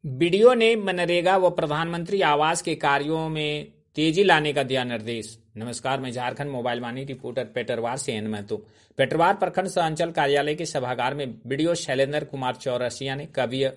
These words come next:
कनीय अभियंता, पंचायत सेवक, जनसेवक, ग्राम रोजगार सेवक एवं बीएफ़टी के साथ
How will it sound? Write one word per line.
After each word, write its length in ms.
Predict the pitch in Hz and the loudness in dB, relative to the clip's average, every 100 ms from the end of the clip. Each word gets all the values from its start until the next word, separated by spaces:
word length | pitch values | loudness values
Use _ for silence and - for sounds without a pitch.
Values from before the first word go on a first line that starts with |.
| _ | _
कनीय 260 | 143 151 160 | -2 0 2
अभियंता, 580 | 143 123 123 120 120 127 - _ _ - | 0 -2 -4 -6 -4 -6 -6 _ _ -6
पंचायत 360 | 139 147 143 131 | -2 2 2 2
सेवक, 300 | 123 127 135 | 0 -4 -4
जनसेवक, 540 | 135 147 139 120 127 - _ _ - | -4 -4 -2 -4 -4 -8 _ _ -16
ग्राम 420 | 107 131 165 160 143 | -2 2 4 2 0
रोजगार 440 | 135 120 127 127 | 0 0 0 0
सेवक 360 | - 123 131 - _ - | -2 -4 -4 -8 _ -4
एवं 380 | 143 160 175 175 - _ - | 0 0 -2 -6 -14 _ -14
बीएफ़टी 920 | 107 139 185 180 147 143 147 143 190 | -8 -4 -4 -4 2 4 4 0 -10
के 220 | 202 151 131 | -8 -6 -6
साथ 360 | - 123 127 | -2 -2 -2